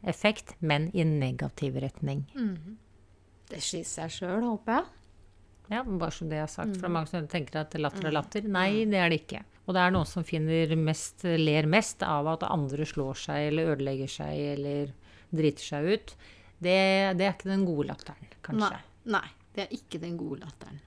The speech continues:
Speaker 1: Så
Speaker 2: Vi
Speaker 1: hvis
Speaker 2: skal
Speaker 1: det er
Speaker 2: le
Speaker 1: det ene,
Speaker 2: med
Speaker 1: hvis det er det
Speaker 2: andre.
Speaker 1: eneste som underholder deg, så kanskje <laughs> da
Speaker 2: Ja, da er du på
Speaker 1: spør deg
Speaker 2: feil
Speaker 1: selv hva,
Speaker 2: spor.
Speaker 1: hvorfor.
Speaker 2: Hva er intensjonen?
Speaker 1: <laughs> Hva er intensjonen?
Speaker 2: <laughs> Nei, vi skal le med andre.
Speaker 1: Ja, ikke av.
Speaker 2: Og, um,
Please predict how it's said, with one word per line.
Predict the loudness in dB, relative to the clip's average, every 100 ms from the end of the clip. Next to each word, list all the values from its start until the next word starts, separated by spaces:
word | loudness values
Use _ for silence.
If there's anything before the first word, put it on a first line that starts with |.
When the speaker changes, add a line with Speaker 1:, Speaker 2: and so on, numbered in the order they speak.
| -20 2
Speaker 1:
Så |
Speaker 2:
Vi | 4
Speaker 1:
hvis | 8
Speaker 2:
skal | 10
Speaker 1:
det | 12
er |
Speaker 2:
le | 12
Speaker 1:
det | 12
ene, | 12
Speaker 2:
med | 12 12
Speaker 1:
hvis | 12
det | 12
er | 12 12
det | 12
Speaker 2:
andre. | 12
Speaker 1:
eneste | 10 4 2 2
som | 4 6
underholder | 6 6 6 4 6
deg, | 10 10
så | 8 4
kanskje | 6 6 2 -2 -6
<laughs> | 2
da | 4 4 -2 -10 -10 -2
Speaker 2:
Ja, | 0
da | 4 4
er |
du | 4
på | 8
Speaker 1:
spør | 12
deg | 12 12
Speaker 2:
feil |
Speaker 1:
selv | 10 10
hva, | 10 8
Speaker 2:
spor. | 6 -2
Speaker 1:
hvorfor. | 2 2 2 2 2 2 -4 4
Speaker 2:
Hva | 6
er | 8
intensjonen? | 6 4 4 4 2 2 2 0
Speaker 1:
<laughs> | 2
Hva | 4 6
er | 2
intensjonen? | 0 2 2 4 2 4 0 -2 -4 -8 -8 -12
Speaker 2:
<laughs> | -18 -4 8
Nei, | 12 12
vi | 10
skal | 6 6
le | 8 8 10 8 4 2
med | 6 8 8 6 2
andre. | 2 4 4 2 2 2 -4 -20 -10
Speaker 1:
Ja, | -8 -6
ikke | -6 -2
av. | 0 2 2
Speaker 2:
Og, | 4 6 6 4 2
um, | 0 -2